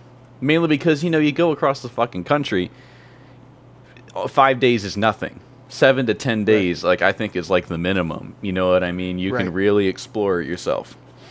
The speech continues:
Speaker 1: But when I left, there was nothing that was screaming my name to stay in Phoenix. It's not like the city of Phoenix was this graceland to me. I
Speaker 2: Mm-hmm.
Speaker 1: come back. And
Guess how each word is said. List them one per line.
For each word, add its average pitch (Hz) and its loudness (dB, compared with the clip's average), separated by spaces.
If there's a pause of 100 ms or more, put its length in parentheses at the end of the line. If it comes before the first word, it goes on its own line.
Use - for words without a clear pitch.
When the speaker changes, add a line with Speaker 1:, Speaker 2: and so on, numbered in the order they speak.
(600)
Speaker 1:
But 107 2
when 113 2
I 170 4
left, 135 2 (100)
there 117 4
was 107 2
nothing 110 0
that 101 2
was 92 -2
screaming 104 -4
my 98 0
name 92 -4
to - -12
stay 90 -4
in 78 -6
Phoenix. - -12
It's 73 -12
not 110 -2
like 110 -2
the 95 -10
city 98 -4
of 90 -2
Phoenix 90 -8
was 82 -6
this 82 -10
graceland 78 -8
to - -12
me. 50 -16 (1120)
I 104 4
Speaker 2:
Mm-hmm. 131 -4
Speaker 1:
come 190 2
back. 101 -2 (3000)
And 110 2